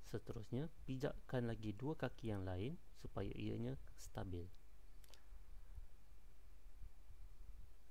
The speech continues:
Masukkan bateri dan pastikan ianya terkunci dan tutup semula penutup bateri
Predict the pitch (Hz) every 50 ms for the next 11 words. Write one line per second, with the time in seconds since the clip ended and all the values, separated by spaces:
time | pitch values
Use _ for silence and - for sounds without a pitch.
0 | - - - - - - - - - - - 110 98 - - 180 - - - -
1 | 151 151 139 139 131 - - - 139 139 135 127 120 110 - - 123 - - -
2 | 135 - - - - 131 127 131 131 - - - 139 143 147 147 147 147 143 -
3 | - 127 - - 107 104 92 - - - 110 - - - - - - - - -
4 | - - - - - - - - - - - - - - - - - - - -
5 | - - - 104 101 98 - - - 139 - - - - - - - 123 120 120
6 | 120 117 120 117 - - - 123 110 113 107 - - - - 110 107 - - 113
7 | 110